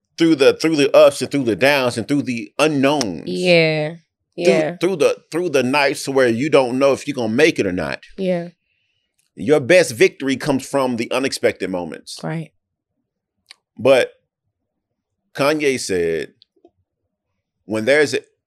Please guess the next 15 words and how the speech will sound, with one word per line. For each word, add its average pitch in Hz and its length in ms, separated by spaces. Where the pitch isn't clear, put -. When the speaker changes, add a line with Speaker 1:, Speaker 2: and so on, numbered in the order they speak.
Speaker 1:
when 113 200
there's 139 200
an 131 80
opportunity, 113 600
you 98 180
have 98 240
to 87 100
take 82 240
it." - 160
Speaker 2:
Yeah. 202 320
Speaker 1:
But 107 380
when 104 180
you 95 140
take 147 360
it 76 220